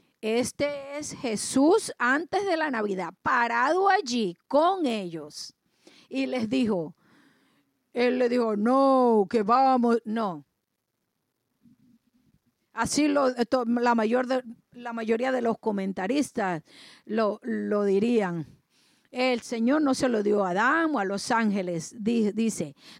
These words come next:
Dios el Señor hizo ropa de pieles para el hombre y su mujer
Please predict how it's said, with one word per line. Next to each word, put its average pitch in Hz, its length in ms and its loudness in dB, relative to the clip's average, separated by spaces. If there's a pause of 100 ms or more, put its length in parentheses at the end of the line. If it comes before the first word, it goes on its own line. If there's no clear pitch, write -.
Dios 214 380 0
el 302 160 0
Señor 220 560 0 (180)
hizo 254 880 0
ropa 220 840 0
de 208 200 -2
pieles 240 640 0
para 208 300 -2
el 202 120 0
hombre 262 500 0
y 226 140 -4
su 214 160 -2
mujer 262 600 -2